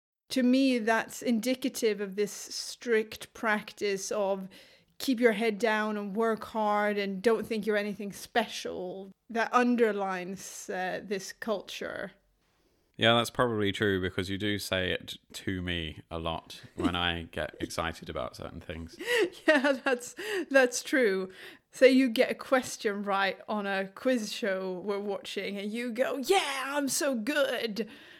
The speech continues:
Speaker 1: I tell you that praise for oneself smells badly. You, you shouldn't say that.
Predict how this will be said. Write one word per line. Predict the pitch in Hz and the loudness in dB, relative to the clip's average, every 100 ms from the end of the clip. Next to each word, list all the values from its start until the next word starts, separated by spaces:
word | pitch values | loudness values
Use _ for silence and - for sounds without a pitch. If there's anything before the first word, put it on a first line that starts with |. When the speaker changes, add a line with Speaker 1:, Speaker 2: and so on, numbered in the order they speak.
| _ - | _ -2
Speaker 1:
I | 240 247 | 2 2
tell | 240 233 214 | 4 4 4
you | 208 196 190 196 | 2 -2 -2 -2
that | 196 202 - _ - - _ _ | -2 -4 -6 _ -18 -18 _ _
praise | - 240 240 | 2 4 4
for | 240 226 | 2 -4
oneself | 226 208 208 226 202 196 | 0 -2 -2 -2 -2 -2
smells | - 226 208 208 | -6 -2 0 -2
badly. | - 214 214 220 190 190 196 208 | 2 4 4 0 -6 -4 -6 -8
You, | 233 220 - | -8 -8 -8
you | - 240 214 | -6 -6 -6
shouldn't | - 214 214 196 | -4 -2 -4 -6
say | - 233 208 196 | -6 -2 -2 -2
that. | - 185 - - | -4 -4 -8 -14